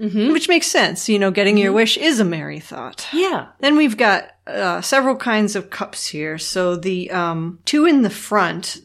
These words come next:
Speaker 2: the, the curvy ones, the,
Speaker 1: Mm-hmm.
Speaker 2: the larger kind of
Speaker 1: Mm-hmm.
Speaker 2: horn-shaped ones were called rhytons. And that
Speaker 1: Oh,
Speaker 2: comes
Speaker 1: what, how do you spell that? I'm interested.
Speaker 2: R H Y T O N.
Speaker 1: Okay.
Speaker 2: Not sure if that's how you pronounce
Speaker 1: Who
Speaker 2: it, but that's
Speaker 1: knows?
Speaker 2: how you spell it.
Speaker 1: <laughs> Yeah.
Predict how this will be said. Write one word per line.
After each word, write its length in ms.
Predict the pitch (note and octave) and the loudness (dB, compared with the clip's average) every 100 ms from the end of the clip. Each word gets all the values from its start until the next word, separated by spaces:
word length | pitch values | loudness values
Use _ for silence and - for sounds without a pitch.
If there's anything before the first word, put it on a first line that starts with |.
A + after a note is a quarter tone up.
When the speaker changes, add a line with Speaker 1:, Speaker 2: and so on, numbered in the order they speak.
| _ _ | _ _
Speaker 2:
the, 260 | E3+ E3+ - | -6 -6 -4
the 100 | F3+ | -8
curvy 540 | F3+ - G#3 G3 F3+ | -6 2 4 4 0
ones, 540 | D#3 D#3 D#3+ E3 E3 F3+ | -2 -6 -6 -6 -6 -4
the, 100 | F3+ | -4
Speaker 1:
Mm-hmm. 140 | G3 | -2
Speaker 2:
the 120 | G3 | -2
larger 720 | E3+ E3+ F3+ F#3 E3+ E3+ E3 | 0 2 2 2 0 0 -2
kind 220 | - F#3 E3+ | -4 -4 -4
of 60 | |
Speaker 1:
Mm-hmm. 120 | G3+ C#4 | -4 -2
Speaker 2:
horn-shaped 680 | G#3 G3+ F#3+ - E3 D#3+ - | 2 2 2 0 -2 -4 -6
ones 300 | E3 E3 E3 | -6 -4 -6
were 80 | E3 | -6
called 420 | - E3+ E3 - | -4 -2 -4 -2
rhytons. 880 | E3 F#3 - D#3 C#3+ C#3+ - F3+ - - - F3 - | 0 0 -4 -8 -8 -10 -10 -12 -14 -20 -20 -20 -10
And 440 | F#3+ F3 E3+ E3+ - | -4 -2 0 -2 -2
that 320 | F#3 F#3 - - | 0 0 -4 -6
Speaker 1:
Oh, 20 | |
Speaker 2:
comes 260 | A3+ F3+ F#3+ | -4 0 2
Speaker 1:
what, 240 | B3+ - | 0 -2
how 160 | F#3 B3+ | -4 -2
do 100 | C4+ | 0
you 140 | C4+ | -2
spell 320 | - - B3 | -2 -2 -2
that? 220 | C#4+ F4 - | 0 -2 -2
I'm 180 | G3 | 0
interested. 220 | G3+ G3 G3+ A#3 | 0 2 2 2
Speaker 2:
R 240 | B3+ E3+ - | -2 -6 -8
H 480 | G3 G3+ G3+ - - | -6 -6 -8 -12 -10
Y 520 | F3+ F3+ F3+ F3 F3+ | -8 -6 -6 -8 -10
T 300 | - F3+ - | -12 -10 -10
O 140 | E3+ E3+ | -12 -12
N. 400 | E3+ - E3+ F3+ G#3+ | -12 -14 -14 -16 -16
Speaker 1:
Okay. 120 | B3 | -6
Speaker 2:
Not 140 | C4 - | -4 0
sure 140 | A3+ | -2
if 80 | G#3 | -2
that's 220 | F#3+ F#3 | -4 -6
how 80 | F3+ | -10
you 120 | E3+ | -12
pronounce 520 | - G#3+ D#4 F#4 F#4 | -12 -2 2 2 0
Speaker 1:
Who 60 | A3+ | -2
Speaker 2:
it, 100 | F#3+ | 0
but 100 | E3 | 0
that's 240 | F3 F#3 - | 0 0 0
Speaker 1:
knows? 0 | |
Speaker 2:
how 80 | |
you 180 | G3 G3 | 0 0
spell 340 | G3 - - D#3 | -2 -8 -12 -6
it. 440 | C#4+ - B3+ G#3 | -4 -4 -6 -6
Speaker 1:
<laughs> 0 | |
Yeah. 260 | F#3 E3+ D#3 | -4 -4 -4